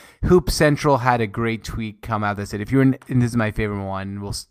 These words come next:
end with this, "If you were in a fight and could only have one N B A player, past or present, to back you up, who would you choose?"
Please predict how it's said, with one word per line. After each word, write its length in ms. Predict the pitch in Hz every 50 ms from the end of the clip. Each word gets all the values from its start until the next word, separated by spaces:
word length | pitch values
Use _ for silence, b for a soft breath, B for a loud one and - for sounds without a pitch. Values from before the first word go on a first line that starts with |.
| -
end 160 | - 98 98 92
with 120 | 92 -
this, 220 | 131 131 127 -
"If 140 | - 101 -
you 140 | 120 120 120
were 80 | 120 120
in 100 | 120 120
a 80 | 113
fight 240 | - 113 104 104 101
and 220 | 101 98 101 95
could 120 | - 107 101
only 260 | 101 104 113 120 120
have 200 | 117 110 104 101
one 280 | 104 107 120 127 139 -
N 220 | - 131 120 117
B 200 | 113 120 113 113
A 20 |
player, 320 | 113 - 117 104 104 104 101
past 320 | - - 107 104 104 -
or 80 | 120 107
present, 400 | - - 104 101 - - 107 -
to 80 | 104
back 320 | 95 - 95 92 107 - -
you 120 | 95 87
up, 140 | 92 101 90
who 100 | 92 85
would 180 | 78 80 - -
you 80 | 90
choose?" 420 | - - - 151 151 139 131 -